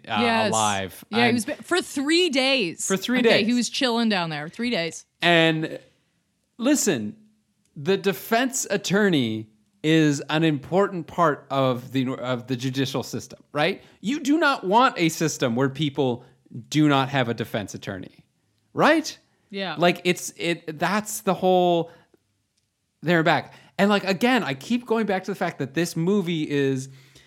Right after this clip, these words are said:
Speaker 1: is proposing the wrong things for the wrong solution, <laughs> like, for the wrong problems. It's, it's like, well, they shouldn't have had a defense.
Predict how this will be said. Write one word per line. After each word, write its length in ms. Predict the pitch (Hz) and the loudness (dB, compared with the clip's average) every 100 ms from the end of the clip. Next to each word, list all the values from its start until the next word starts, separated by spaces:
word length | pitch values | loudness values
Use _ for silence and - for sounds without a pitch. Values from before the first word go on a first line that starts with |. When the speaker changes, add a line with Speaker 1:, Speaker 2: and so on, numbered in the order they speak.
| _ _ _ | _ _ _
Speaker 1:
is 420 | 151 147 143 127 - _ | 2 4 4 0 -8 _
proposing 720 | - 156 - 190 233 202 220 | -4 -2 0 0 2 0 0
the 100 | 185 | 0
wrong 480 | 156 143 160 170 170 | 0 2 4 4 2
things 540 | 147 - 151 151 135 135 | -2 -2 0 0 -2 -6
for 180 | 135 | -6
the 140 | 131 123 | -4 -4
wrong 500 | 110 120 123 123 113 | -2 -2 0 -2 -4
solution, 600 | - 117 101 107 98 - | -4 -6 -4 -6 -10 -14
<laughs> 40 | - | -8
like, 220 | 117 110 | -8 -8
for 80 | 123 | -10
the 120 | 110 | -10
wrong 340 | 104 107 104 | -6 -6 -6
problems. 680 | 98 101 92 - - - - _ _ _ _ _ _ _ _ _ | -10 -12 -14 -20 -18 -16 -16 _ _ _ _ _ _ _ _ _
It's, 320 | 147 147 - - _ - | -2 -2 -6 -16 _ -4
it's 240 | 139 135 | -4 0
like, 280 | 160 127 - | -2 -2 -4
well, 420 | 120 117 110 107 - | -4 -2 -2 -6 -6
they 140 | 127 | -4
shouldn't 320 | 120 147 135 | -2 -2 -2
have 100 | 123 | -2
had 200 | 110 135 | -2 -2
a 40 | 127 | -2
defense. 720 | 131 135 196 202 - - - | -4 -2 -2 -2 -6 -16 -16